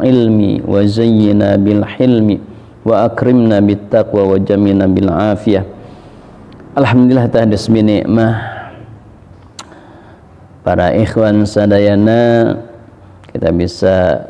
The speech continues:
berkumpul pada waktu yang istimewa, waktu yang diistimewakan oleh Allah, yaitu tanggal sepuluh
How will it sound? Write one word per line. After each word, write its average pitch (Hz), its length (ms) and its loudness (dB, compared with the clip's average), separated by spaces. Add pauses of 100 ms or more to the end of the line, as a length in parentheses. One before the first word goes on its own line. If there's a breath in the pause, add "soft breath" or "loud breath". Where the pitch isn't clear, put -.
(160)
berkumpul 101 960 -2
pada 92 720 -6 (480)
waktu 98 480 -2
yang 95 240 -2
istimewa, 104 960 -2 (320)
waktu 95 400 -2
yang 101 240 0
diistimewakan 104 1120 -2
oleh 90 320 -2
Allah, 98 560 -2 (800)
yaitu 104 320 -2
tanggal 95 400 0
sepuluh 101 720 -2